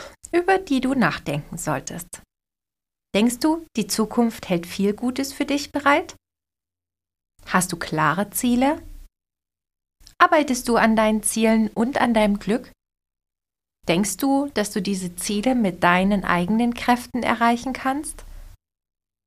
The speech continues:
Bist du der Meinung, in Menschen steckt sehr viel Gutes? Siehst du Schwierigkeiten als Herausforderungen an, die du meistern kannst?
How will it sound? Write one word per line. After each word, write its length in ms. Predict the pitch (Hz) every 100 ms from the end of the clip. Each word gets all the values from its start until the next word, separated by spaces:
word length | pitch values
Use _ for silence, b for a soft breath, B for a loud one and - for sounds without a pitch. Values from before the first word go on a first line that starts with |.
| _
Bist 200 | 233 -
du 60 | 330
der 140 | 262
Meinung, 460 | 202 170 185 233 254
in 160 | 196
Menschen 380 | 185 185 185 233
steckt 340 | - 185 180 -
sehr 220 | 165 170
viel 200 | - 165
Gutes? 540 | 156 160 262 330 - - _ _ _ _ _ _ _ _ _ _ _ _ -
Siehst 220 | 294 302
du 60 | 262
Schwierigkeiten 880 | - 254 294 269 - 214 220 220 196
als 220 | 175 -
Herausforderungen 1000 | 165 185 254 - 269 240 233 226 220 214
an, 340 | 208 214 214 B B B
die 80 | 190
du 100 | 180
meistern 540 | 156 143 165 - 277
kannst? 520 | 285 302 302 339 -